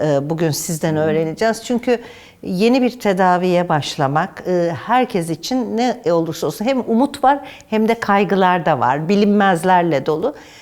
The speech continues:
Speaker 1: E, bir çift başvurduğunda size, e, detaylı yapılacak bir sağlık muayenesinin, e, önemi nedir?
Speaker 2: Çok önemli ve aslında giderek de çok atlanan bir konu bu.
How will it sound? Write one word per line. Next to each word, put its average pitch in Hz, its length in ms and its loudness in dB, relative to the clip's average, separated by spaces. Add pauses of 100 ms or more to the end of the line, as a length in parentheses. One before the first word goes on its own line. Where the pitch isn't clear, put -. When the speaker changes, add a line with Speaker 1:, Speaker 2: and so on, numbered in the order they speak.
(360)
Speaker 1:
E, 214 360 6 (760)
bir 403 160 4
çift - 240 -2
başvurduğunda 151 840 0
size, 120 560 -6 (200)
e, 190 240 -2
detaylı 320 440 0
yapılacak 220 680 0
bir 220 100 0
sağlık 208 500 -2
muayenesinin, 180 1040 -2 (420)
e, 190 280 0
önemi 233 360 4
nedir? 185 400 2
Speaker 2:
Çok - 320 0
önemli 110 840 2 (320)
ve 139 100 4
aslında 147 580 2 (220)
giderek 139 420 0
de - 40 -2
çok - 260 -4
atlanan 107 480 2
bir 78 160 0
konu 78 360 -2
bu. 123 160 -4